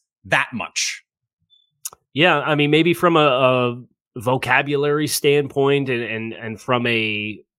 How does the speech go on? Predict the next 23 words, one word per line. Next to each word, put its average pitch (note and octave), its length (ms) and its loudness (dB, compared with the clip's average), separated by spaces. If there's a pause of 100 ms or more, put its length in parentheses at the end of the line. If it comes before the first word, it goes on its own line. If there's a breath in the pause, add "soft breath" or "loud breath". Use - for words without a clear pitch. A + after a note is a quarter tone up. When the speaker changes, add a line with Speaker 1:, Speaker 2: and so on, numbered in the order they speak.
(460)
Speaker 2:
size C#3 440 2
of C3 120 -4
the A2+ 80 -4
menu C#3+ 420 0
that - 220 -4
you C3+ 60 -4
have C3 280 2
to A#2 100 -8
work C3+ 320 -2
with D#3 180 -2
standpoint, D3+ 800 0
but, A#2 240 -4 (480)
uh, A2+ 140 -2
I C3+ 160 4
generally D#3 340 4
agree D3 260 0
with, C3 160 2
with A#2+ 320 -2
where C#3 260 2
Ryan C#3 280 2
Tannehill C3+ 500 0
was, C3 540 2 (380)
uh, G#2+ 400 -2